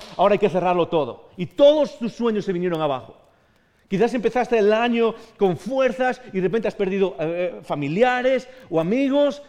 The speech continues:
¿sí? Y has perdido, y, y te preguntas, "¿Qué es lo que está pasando?". Y muchas veces no, no logramos entender en nuestra vida la realidad de que vivimos en un mundo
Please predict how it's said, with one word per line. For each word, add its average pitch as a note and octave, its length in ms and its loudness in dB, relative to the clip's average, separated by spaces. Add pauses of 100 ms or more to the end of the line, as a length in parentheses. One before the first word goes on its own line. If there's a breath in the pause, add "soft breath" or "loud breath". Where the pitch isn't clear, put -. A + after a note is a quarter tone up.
¿sí? B3+ 480 -4 (260 soft breath)
Y F#3+ 100 2
has G3 100 2
perdido, G3+ 440 2
y, G3+ 60 -4
y G3+ 460 -8
te D#3 120 -2
preguntas, G#3 320 -4 (180)
"¿Qué A#3 60 -4
es D4+ 80 -2
lo F4+ 100 -4
que - 60 -12
está B3+ 220 -6
pasando?". B3 600 -6 (600 soft breath)
Y G3 80 -2
muchas C#4 260 0
veces C4+ 220 -6
no, A#3+ 320 -2
no A#3+ 160 0
logramos B3 320 -4
entender A3+ 240 -2
en A3+ 60 -6
nuestra G#3 260 -4
vida G3+ 280 -2 (180 loud breath)
la G3 180 2
realidad G3 680 -2
de F#3+ 80 -2
que G#3 80 -6
vivimos A#3 320 -4
en A3 80 -4
un G3+ 100 -2
mundo F3 400 -2